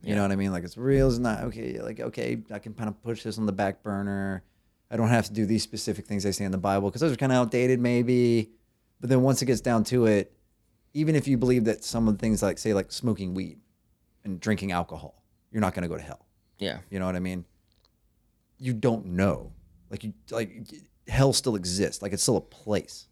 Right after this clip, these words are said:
Speaker 2: Yeah.
Speaker 1: And that's the final, it's the final boss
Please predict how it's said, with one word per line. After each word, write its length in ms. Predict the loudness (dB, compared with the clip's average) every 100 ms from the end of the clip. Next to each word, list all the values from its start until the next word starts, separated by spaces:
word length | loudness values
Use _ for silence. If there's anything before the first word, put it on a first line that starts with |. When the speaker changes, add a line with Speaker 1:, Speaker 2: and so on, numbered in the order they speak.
| _ -10
Speaker 2:
Yeah. 220 | -10 -10 _ _ _
Speaker 1:
And 160 | -4 -2
that's 180 | -2 -4
the 100 | -12
final, 720 | -12 -4 0 2 4 2 -2 _ _
it's 80 | -8
the 80 | 0
final 220 | 4 4
boss 400 | 4 2 0 -10